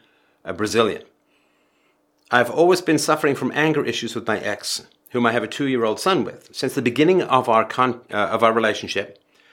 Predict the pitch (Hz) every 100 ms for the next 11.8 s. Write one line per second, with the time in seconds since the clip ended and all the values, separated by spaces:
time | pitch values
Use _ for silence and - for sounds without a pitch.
0 | _ - - _ - 120 143 135 123 -
1 | 175 170 - 147 165 156 107 - _ _
2 | _ - 113 113 113 - - - - 107
3 | 117 120 123 117 107 107 101 104 104 139
4 | 117 95 - 101 87 98 92 90 120 101
5 | - _ _ _ _ _ _ _ _ _
6 | _ _ _ _ _ _ - 135 120 156
7 | 180 180 165 147 135 117 147 180 196 160
8 | 139 - 120 113 151 123 - - 113 117
9 | 139 135 123 123 117 117 131 127 117 117
10 | 110 107 - 131 107 117 107 123 113 113
11 | 110 110 98 120 131 - 147 147